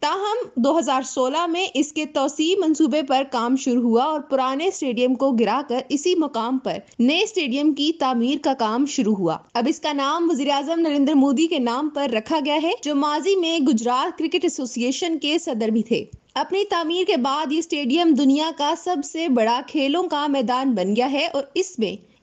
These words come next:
एक लाख दस हजार शायकीन के बैठने की गुंजाइश है। इससे कबल दुनिया के सबसे बड़े ग्राउंड का एजाज ऑस्ट्रेलिया के मेलबर्न क्रिकेट ग्राउंड को हासिल था, जिसमें एक लाख तमाशाइयों के बैठने की गुंजाइश है। नाजरीन, जदीद और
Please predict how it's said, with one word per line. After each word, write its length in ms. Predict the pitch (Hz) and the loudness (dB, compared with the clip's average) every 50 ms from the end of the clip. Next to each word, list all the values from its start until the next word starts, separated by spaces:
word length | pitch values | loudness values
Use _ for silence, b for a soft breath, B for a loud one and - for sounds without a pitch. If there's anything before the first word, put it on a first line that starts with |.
| - | -6
एक 280 | 269 302 330 392 415 415 - | -2 0 0 0 0 0 0
लाख 400 | 285 277 269 269 269 294 285 - 254 | 0 0 2 0 0 -2 -4 -4 -2
दस 320 | 202 190 262 311 392 - - | 0 2 2 2 0 -2 -2
हजार 320 | 330 285 226 262 262 262 302 | -4 -2 0 0 0 -2 -2
शायकीन 600 | - - 254 226 220 220 233 254 285 320 339 285 | -2 0 0 0 0 -2 -2 0 0 0 0 0
के 200 | 277 277 277 294 | -2 -2 0 0
बैठने 480 | 233 220 220 220 262 - - 262 277 277 | 2 2 2 2 0 0 0 2 2 0
की 200 | 226 262 277 285 | 0 -2 -2 0
गुंजाइश 520 | 233 233 262 233 214 214 190 160 190 - - | 0 2 2 2 4 2 0 0 -2 -4 -8
है। 120 | - - - _ - | -8 -10 -8 _ -2
इससे 260 | 339 - - - 381 415 | -2 -2 0 -2 -2 0
कबल 320 | 403 381 294 370 415 403 | 0 0 2 2 2 4
दुनिया 360 | 302 311 320 311 330 349 359 392 | 4 4 2 2 2 0 0 -2
के 200 | 381 370 359 370 | -2 -2 -2 -2
सबसे 400 | - - 339 330 - - 392 392 | -2 -4 -8 -8 -4 -2 0 2
बड़े 240 | 269 285 285 294 285 | 2 4 2 2 2
ग्राउंड 380 | 247 269 269 247 262 285 320 320 | 0 0 0 0 0 0 0 0
का 120 | 311 269 | 0 0
एजाज 480 | 226 247 262 220 262 262 269 294 294 285 | 0 0 -2 0 0 0 0 0 -2 -4
ऑस्ट्रेलिया 480 | 294 - - 277 269 269 269 294 320 359 | -6 -8 -6 -4 -2 0 0 0 0 0
के 260 | 339 - 302 285 285 285 | -2 -2 -2 0 2 2
मेलबर्न 460 | 277 269 254 254 247 233 320 349 349 | 2 2 2 2 2 2 2 2 2
क्रिकेट 340 | 330 - 277 240 262 247 233 | 2 2 0 0 0 -2 0
ग्राउंड 300 | - 247 214 214 220 233 226 | 0 0 0 0 0 0 2
को 120 | 240 247 | 2 2
हासिल 380 | 262 240 208 233 - 311 285 277 | 2 0 -4 -6 -4 -4 -4 -2
था, 220 | - 311 302 349 - - _ _ _ _ - | 0 0 0 0 -2 -8 _ _ _ _ -6
जिसमें 320 | 214 262 320 - 311 311 311 | -4 -4 -4 -2 -2 -4 -4
एक 440 | - - 240 269 277 311 330 - | -4 -2 -2 0 0 0 0 0
लाख 300 | 302 302 254 247 269 262 - | 2 2 2 2 0 -2 -4
तमाशाइयों 560 | 262 233 233 247 - 320 233 226 226 254 285 302 | -2 0 0 0 0 0 0 0 2 0 0 0
के 160 | 277 247 254 | 2 2 2
बैठने 400 | 254 220 226 196 - - 269 269 | 4 4 4 2 2 2 0 0
की 140 | 254 - 254 220 | 2 2 0 2
गुंजाइश 480 | 214 208 214 202 208 180 - 202 - | 2 2 2 2 0 -2 -4 -6 -8
है। 60 | - - - _ - | -10 -12 -12 _ -6
नाजरीन, 500 | 254 269 294 320 269 277 311 320 339 370 | -2 -2 0 0 -2 -2 0 2 4 4
जदीद 400 | 302 269 269 220 277 285 320 - | 4 4 2 2 2 2 2 0
और 80 | 330 320 | 0 -2